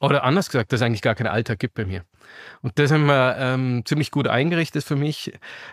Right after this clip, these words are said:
dass ich auch echt gern zu Hause bin und auch die, ähm, ja, ich hab vorhin schon erzählt, ich bin, ähm, im Vorarlberg jetzt oft zu Hause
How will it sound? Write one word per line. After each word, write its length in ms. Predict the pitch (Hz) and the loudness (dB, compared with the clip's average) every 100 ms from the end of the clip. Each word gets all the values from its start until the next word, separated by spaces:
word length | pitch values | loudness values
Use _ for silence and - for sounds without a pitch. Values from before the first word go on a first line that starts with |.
| - | -2
dass 160 | 123 | 2
ich 80 | 135 | 2
auch 80 | 123 143 | 2 2
echt 260 | 147 - | 0 2
gern 180 | 143 131 | 2 2
zu 140 | 123 | 2
Hause 260 | 107 151 160 | 2 2 0
bin 280 | 170 180 180 - | 0 -2 -4 -4
und 160 | - 117 | 0 2
auch 180 | 113 120 | 2 2
die, 360 | 120 113 110 | 2 0 0
ähm, 420 | 110 113 113 107 107 | 0 -2 0 -2 -2
ja, 260 | 104 117 | 0 0
ich 80 | 110 | -2
hab 80 | - | -6
vorhin 260 | - 117 | -2 0
schon 80 | 113 | 0
erzählt, 240 | 101 113 117 | 0 -2 0
ich 80 | |
bin, 300 | 107 107 113 | 0 0 -2
ähm, 300 | 107 110 110 - | -4 -4 -6 -8
im 80 | 113 | -2
Vorarlberg 480 | 127 131 123 123 | 2 2 2 0
jetzt 540 | 123 113 - - - 95 - | -2 -6 -10 -14 -10 -10 -4
oft 260 | 139 - - | -4 -4 -2
zu 160 | 107 | 0
Hause 420 | 107 135 156 156 | 2 2 4 2